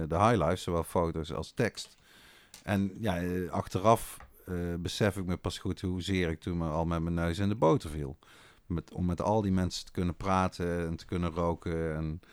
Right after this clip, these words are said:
voor mij het absolute hoogtepunt, om dat woord toch maar weer eens dan te gebruiken, eh, was eigenlijk een moment dat Ed Rosenthal, eh, op een stoel ging staan. Want er waren een aantal mensen die wilden hem, eh, kweekvragen stellen.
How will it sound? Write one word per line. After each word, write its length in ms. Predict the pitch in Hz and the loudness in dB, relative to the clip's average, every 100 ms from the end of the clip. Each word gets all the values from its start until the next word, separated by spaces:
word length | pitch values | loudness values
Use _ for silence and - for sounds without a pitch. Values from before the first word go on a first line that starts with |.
| - - - - - | -20 -20 -20 -20 -16
voor 180 | 82 95 | -4 2
mij 240 | 95 104 101 | 4 6 4
het 100 | 95 | 2
absolute 640 | 101 - 101 90 95 92 | 0 0 0 0 0 2
hoogtepunt, 640 | 90 101 104 - - 101 95 | 4 4 2 -2 0 0 2
om 100 | 95 | 0
dat 140 | 87 | 0
woord 200 | 98 95 | 0 0
toch 140 | 104 | 0
maar 240 | 104 92 92 | 0 0 2
weer 140 | 90 | 2
eens 120 | 90 | 0
dan 160 | - 95 | 0 -2
te 100 | - | -2
gebruiken, 720 | 85 95 104 95 90 82 87 80 - - | -2 2 2 2 0 -2 -4 -6 -10 -10
eh, 60 | 90 | -4
was 180 | 90 107 | -2 0
eigenlijk 220 | 101 - | 0 0
een 180 | 101 98 | 0 2
moment 420 | 107 120 - - - - - - - - | 4 2 0 -12 -20 -20 -20 -20 -20 -12
dat 380 | 104 104 107 - | -2 2 2 2
Ed 220 | 104 98 | -4 0
Rosenthal, 1040 | 101 113 110 110 - 110 104 101 98 - 95 | 4 4 4 2 4 6 6 2 -2 -6 -4
eh, 540 | 92 90 90 87 90 | -2 -2 -2 -4 -6
op 120 | 98 | -2
een 80 | 92 | -2
stoel 340 | - 139 151 | 0 4 6
ging 200 | 135 127 | 6 2
staan. 520 | - 135 123 165 185 - - | 2 2 2 0 -4 -8 -12
Want 200 | 90 92 | -6 0
er 60 | 98 | 4
waren 180 | 98 | 4
een 60 | 95 | 4
aantal 180 | 107 101 | 2 4
mensen 280 | 101 95 - | 2 2 0
die 100 | 92 | 2
wilden 240 | 95 90 | 4 4
hem, 360 | 90 90 64 69 | 2 0 -4 -8
eh, 280 | 73 82 82 | -4 -2 0
kweekvragen 580 | 139 135 - 117 85 78 | 4 4 4 2 2 0
stellen. 380 | - 80 67 | 0 0 0